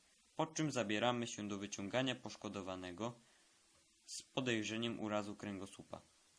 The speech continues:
Chwyt Rauteka wykonujemy poprzez ustawienie jednej ręki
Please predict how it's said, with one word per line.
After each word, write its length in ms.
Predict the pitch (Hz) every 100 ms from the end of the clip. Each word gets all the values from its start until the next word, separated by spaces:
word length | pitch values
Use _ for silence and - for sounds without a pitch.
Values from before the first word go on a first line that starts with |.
| - _ _ - _ _
Chwyt 400 | - - 156 156
Rauteka 480 | 127 104 107 107 131
wykonujemy 640 | 139 120 110 104 117 131
poprzez 420 | 127 110 - 113
ustawienie 680 | - 117 - 113 107 104 117
jednej 340 | 117 107 107
ręki 480 | 107 110 107 127 139